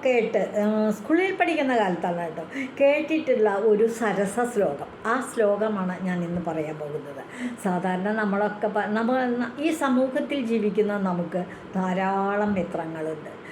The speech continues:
ധാരാളം ശത്രുക്കളുണ്ട്. ചില ചില മിത്രങ്ങളെ നമ്മൾക്ക്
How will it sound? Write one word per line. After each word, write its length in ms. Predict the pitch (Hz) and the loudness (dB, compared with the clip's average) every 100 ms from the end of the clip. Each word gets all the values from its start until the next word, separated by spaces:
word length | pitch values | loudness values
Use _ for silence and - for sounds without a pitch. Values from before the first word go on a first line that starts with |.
| - - | -8 -2
ധാരാളം 720 | 196 185 190 185 170 160 165 - | 0 2 2 0 0 -2 -4 -4
ശത്രുക്കളുണ്ട്. 920 | 180 - 165 - 156 160 151 - - - - - | -4 -2 -6 -4 -4 -4 -6 -12 -14 -16 -10 0
ചില 300 | 294 370 359 | 2 4 4
ചില 240 | 339 320 | 4 4
മിത്രങ്ങളെ 680 | 285 247 262 269 254 254 247 240 | 2 2 2 2 2 0 0 -2
നമ്മൾക്ക് 420 | 233 233 226 | -2 0 0